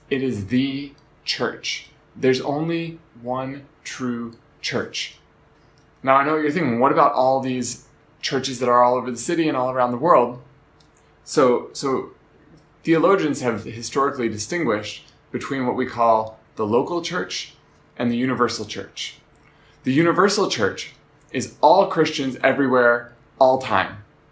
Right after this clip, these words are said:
All Christians everywhere through all of time are part of this universal church. And, and that is the church where there is only one church, like John was talking about. The local church are small,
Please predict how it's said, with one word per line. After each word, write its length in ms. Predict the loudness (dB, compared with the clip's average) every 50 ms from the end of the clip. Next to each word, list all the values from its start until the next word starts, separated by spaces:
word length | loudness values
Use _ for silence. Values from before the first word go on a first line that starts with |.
| _ _ _ _ _ _ _ _ _ _
All 200 | 4 4 4 4
Christians 420 | 4 0 -2 -2 -2 -4 -2 -2 -2
everywhere 420 | 0 0 -2 -2 0 0 0 0 -2
through 240 | -4 -4 -4 0
all 220 | 2 4 4 4 2
of 80 | 0
time 460 | -4 -8 -6 -4 -2 -2 -2 -4 -4 -4
are 160 | -4 -4 -4
part 240 | -4 -4 -2 0 0
of 140 | -2 -2 -2
this 200 | -4 -6 -6 -6
universal 580 | -6 -4 -4 -4 -2 -2 -4 -4 -4 -6 -6
church. 420 | -6 -4 -6 -6 -6 -6 -10 -14 -16 -18 -20 _ _ _ _ _
And, 320 | -4 -4 -2 -2 -4 -6 -6
and 220 | -4 -2 -2 0 2
that 260 | 2 2 2 2 0
is 180 | -2 -4 -4
the 80 | -6 -6
church 360 | -6 -4 -4 -4 -4 -4 -4
where 80 | -2 0
there 160 | 2 2 2
is 120 | 2 0 -4
only 500 | -6 -6 -4 -4 -6 -6 -8 -8 -12 -16 -20 _ _ _ _
one 580 | -12 -4 -2 0 0 0 -2 -4 -8 -14 -16 -20 _ _ _ _ _ _
church, 580 | -6 -4 -4 -4 -4 -6 -10 -10 -10 -10 -12 -8
like 180 | -8 -8 -8 -2
John 240 | 0 0 0 0
was 140 | -2 -6 -8
talking 320 | -8 -8 -8 -8 -8 -12 -12
about. 240 | -10 -12 -12 -14 _ _ _ _ _ _ _ _ _ _ _ _ _ _ _ _ _ 0
The 100 | 0 2
local 460 | 4 6 6 6 6 4 2 0 0
church 560 | -2 -2 -2 -4 -4 -6 -10 -12 -12 -14 -18 _ _ _ _ _ _ _ _ _
are 200 | 2 2 2 2
small, 920 | -2 -4 -2 -4 -4 -2 0 2 4 4 6 4 4 2 0 -6 -10 -16